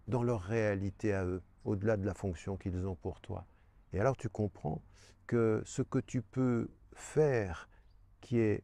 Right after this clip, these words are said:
le jugement, eh bien, peut très très vite, euh, tu juges par rapport à là où tu es.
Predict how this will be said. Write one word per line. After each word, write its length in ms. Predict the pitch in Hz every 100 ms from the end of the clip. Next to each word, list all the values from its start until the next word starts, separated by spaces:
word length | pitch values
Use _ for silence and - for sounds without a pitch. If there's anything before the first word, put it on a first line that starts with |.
| -
le 420 | 113 110 104 101 -
jugement, 760 | 104 95 127 101 107 135 - - - - - - -
eh 100 | 110
bien, 380 | 104 123 135 120 - - - - -
peut 180 | 123 -
très 220 | - 120
très 260 | - - 131
vite, 440 | 110 135 131 -
euh, 260 | 117 110 107 - - - -
tu 160 | - 107
juges 300 | 131 127 -
par 140 | 110
rapport 380 | 110 - 120 107
à 60 | -
là 180 | 113 110
où 100 | 104
tu 280 | - -
es. 100 | 101